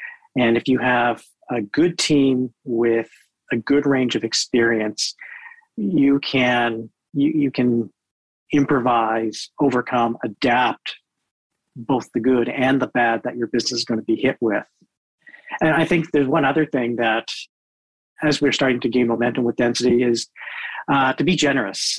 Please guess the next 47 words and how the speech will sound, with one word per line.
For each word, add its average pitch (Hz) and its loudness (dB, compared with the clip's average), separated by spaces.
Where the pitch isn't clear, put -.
um, 117 2
and 117 -4
share 139 2
the - -2
company's 120 -2
success, - -2
uh, 113 0
with 131 0
the 127 -2
team. 107 0
It, 120 -4
it 131 -2
takes 147 0
a 147 2
team 127 2
to 120 -2
get 113 -2
the 117 0
work 110 0
done, 135 2
and 120 -2
you 123 -6
have 131 0
to 127 -6
be, 117 0
sometimes 170 2
we 135 -2
forget 131 0
about 131 0
that 131 0
because 113 -6
we're 104 -8
so - 0
busy 123 2
in 120 -2
our 113 2
day-to-day 117 2
that 120 -2
you 120 -2
do 165 4
have 135 2
to - -4
pause 117 0
occasionally 117 -2
to 110 0
recognize, 120 0
celebrate, 117 0